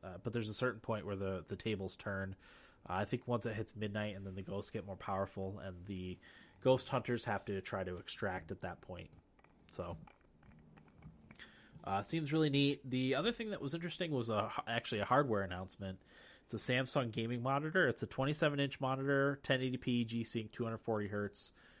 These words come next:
curved monitor for four hundred bucks. I thought that was a really, really good deal,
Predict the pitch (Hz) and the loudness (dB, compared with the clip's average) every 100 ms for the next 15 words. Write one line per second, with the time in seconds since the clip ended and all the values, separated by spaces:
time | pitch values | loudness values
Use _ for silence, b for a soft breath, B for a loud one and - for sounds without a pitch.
0 | b _ - 160 165 143 131 120 117 120 | b _ 2 6 6 6 4 6 8 6
1 | 117 101 - 135 143 120 95 117 113 - | 4 -8 0 2 2 0 0 -2 -2 -4
2 | 98 - 143 143 123 104 98 - 104 104 | -6 -4 -2 -2 -2 -2 -4 -4 -10 -6
3 | 117 127 139 123 113 110 104 101 95 101 | 2 8 8 8 6 4 4 0 -2 -4
4 | 95 - | -6 -8